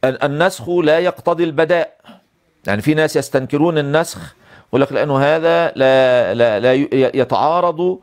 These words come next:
مع، آه، أن الله سبحانه وتعالى يعلم كل شيء.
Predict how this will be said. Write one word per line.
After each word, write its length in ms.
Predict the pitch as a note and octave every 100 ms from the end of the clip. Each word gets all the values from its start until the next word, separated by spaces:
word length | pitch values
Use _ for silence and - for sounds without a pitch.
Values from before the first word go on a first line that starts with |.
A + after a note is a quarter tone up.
| - - -
مع، 240 | C#3 C#3+ D3+ D#3 D#3+ D#3
آه، 840 | - B2+ B2 B2 A#2+ A#2 A#2 A2+ -
أن 160 | C#3+ D3
الله 280 | C#3+ D#3+ E3
سبحانه 480 | D3 B2+ D#3+ E3 D#3
وتعالى 640 | D#3 D3 E3 F3 E3+ E3
يعلم 380 | D#3+ D#3+ F3 E3
كل 260 | D#3 F3 F3
شيء. 280 | G3 E3